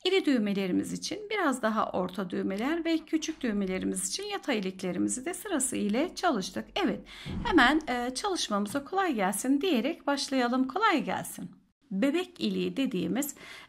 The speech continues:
e, basit iliğimizi çalışmaya başlayalım. Onun için bakınız dokuz ilmeğimizin dört tanesini örüyorum.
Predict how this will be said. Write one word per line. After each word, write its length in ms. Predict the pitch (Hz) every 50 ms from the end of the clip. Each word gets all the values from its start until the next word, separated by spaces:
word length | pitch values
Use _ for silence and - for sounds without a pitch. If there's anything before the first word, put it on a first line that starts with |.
| _ -
e, 200 | 254 254 254 262
basit 320 | 381 381 - 349 - -
iliğimizi 420 | 220 190 190 190 202 214 247 285
çalışmaya 540 | - - 339 302 262 - - - 247 277 349
başlayalım. 580 | 311 226 220 - - - - - - - - - -
Onun 140 | 415 403
için 320 | 370 277 - - 214 196 180
bakınız 400 | 180 180 - 240 262 277 - -
dokuz 320 | 339 330 - 370 - -
ilmeğimizin 640 | 240 208 185 185 185 185 185 190 202 202 - 269 285
dört 260 | 294 392 392 392 - -
tanesini 560 | 233 196 190 185 180 185 - - 226 220 -
örüyorum. 540 | - 214 214 208 185 175 190 190 - 302 320